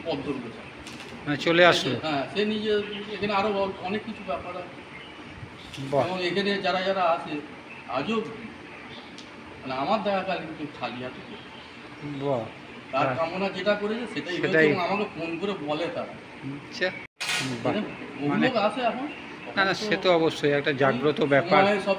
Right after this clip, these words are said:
Speaker 1: কিছু হয়েছে, মায়ের বহুত পুরনো জায়গা সেরমভাবে এর আগে অনেক কেউ চেষ্টা করেছিল,
Speaker 2: হুম।
Speaker 1: কিন্তু সেসব তছনছ করেছে আর কি।
Speaker 2: আচ্ছা।
Speaker 1: আমি আমার নিজের প্রচেষ্টায় মাকে তিন বছর ওই জল কাদায়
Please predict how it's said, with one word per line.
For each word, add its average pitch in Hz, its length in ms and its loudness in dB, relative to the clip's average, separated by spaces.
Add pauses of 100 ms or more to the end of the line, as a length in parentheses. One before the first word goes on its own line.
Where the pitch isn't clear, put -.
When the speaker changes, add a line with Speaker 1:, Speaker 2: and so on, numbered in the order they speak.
Speaker 1:
কিছু 208 260 -4
হয়েছে, 196 220 -2
মায়ের 175 260 2
বহুত 165 280 -4 (140)
পুরনো 170 260 -2
জায়গা 165 340 4
সেরমভাবে 156 500 -4 (480)
এর 175 80 2
আগে 196 160 8
অনেক 220 200 8
কেউ 240 160 0
চেষ্টা 226 300 4
করেছিল, 214 460 2
Speaker 2:
হুম। 247 500 -2
Speaker 1:
কিন্তু 208 160 -4
সেসব 208 280 2 (1000)
তছনছ 233 420 8
করেছে 139 320 0
আর 107 60 -6
কি। - 260 -10
Speaker 2:
আচ্ছা। 120 300 -8 (1300)
Speaker 1:
আমি 208 160 2
আমার 208 240 6
নিজের 185 280 4 (100)
প্রচেষ্টায় 175 440 0
মাকে 190 300 -2
তিন 156 320 -2
বছর 160 220 -4
ওই 180 80 -4 (100)
জল 151 180 0 (100)
কাদায় 151 340 2